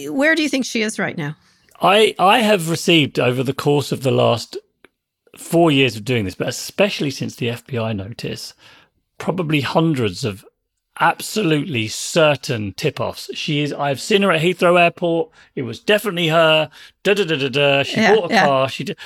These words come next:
Speaker 2: So I've, I've had to try to sort of work out which ones tally up, which one works with her lifestyle.
Speaker 1: All right, give me your guess, best guess.
Speaker 2: She, uh, as I believe, she is currently most likely to be living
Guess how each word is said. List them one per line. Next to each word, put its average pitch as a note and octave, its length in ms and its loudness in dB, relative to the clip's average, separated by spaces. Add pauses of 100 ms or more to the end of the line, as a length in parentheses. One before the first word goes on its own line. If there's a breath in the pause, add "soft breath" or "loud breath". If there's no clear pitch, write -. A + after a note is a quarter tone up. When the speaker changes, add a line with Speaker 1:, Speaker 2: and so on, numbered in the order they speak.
(280 loud breath)
Speaker 2:
So - 300 2
I've, - 180 2
I've E3+ 160 2
had G3+ 240 -2
to A3+ 80 -6
try F#3+ 220 0
to E3+ 160 -8
sort E3+ 160 -2
of C#3+ 100 -6
work E3 420 2
out D#3+ 220 2
which F3 220 -4
ones D#3+ 200 0
tally C3 380 -2
up, E3 200 0
which - 200 -6
one A#2 240 -2 (420 loud breath)
works C#3+ 380 2
with C#3 140 -4
her A#2+ 120 -2
lifestyle. C3+ 280 4
Speaker 1:
All A3+ 60 4
right, F#3+ 160 0 (220)
give - 80 2
me A#3 60 4
your A3+ 120 2
guess, F#3+ 260 -2
best F3+ 300 -4
guess. - 360 -8 (480 loud breath)
Speaker 2:
She, F#3+ 460 0
uh, E3+ 160 2
as D3+ 240 0
I F3+ 160 6
believe, E3 340 2
she D3+ 180 -2
is C#3+ 120 0
currently D#3 400 0
most D3+ 320 0
likely C#3 380 -2
to B2+ 120 -10
be A#2 140 -4
living A#2+ 560 -2